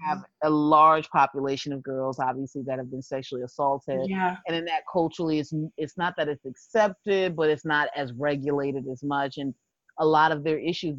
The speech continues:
Speaker 1: they don't have access to some of the resources we do here.
Speaker 2: Mm-hmm.
Speaker 1: So some survivors are actually going to go there and, uh, one, lend an encouraging word.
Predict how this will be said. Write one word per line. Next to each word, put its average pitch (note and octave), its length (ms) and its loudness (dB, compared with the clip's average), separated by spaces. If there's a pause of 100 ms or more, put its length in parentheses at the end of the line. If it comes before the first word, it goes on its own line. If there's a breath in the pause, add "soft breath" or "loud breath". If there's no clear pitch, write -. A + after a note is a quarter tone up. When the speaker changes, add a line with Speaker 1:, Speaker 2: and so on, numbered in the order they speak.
(140)
Speaker 1:
they D#3 100 2
don't D#3+ 140 0 (100)
have D3 220 -2 (100)
access C#3 520 -2
to F3 80 -10
some G#3 200 -2
of G#3 60 -2
the G3 80 0
resources G3+ 560 -4
we G3+ 120 -4
do G3+ 240 -4
here. G#3 440 -4
Speaker 2:
Mm-hmm. F#3 340 6
Speaker 1:
So F3 240 4
some - 200 -20 (360)
survivors D3+ 420 0
are D3 140 2
actually D3 240 -6
going D3 220 -6
to C#3 100 -10
go C#3 220 -2
there C#3+ 580 0 (720)
and, E3+ 440 -2 (320 loud breath)
uh, D3+ 260 0
one, F3 340 0
lend F3+ 240 0
an D#3+ 100 -2
encouraging D#3 640 -4
word. D3 420 -2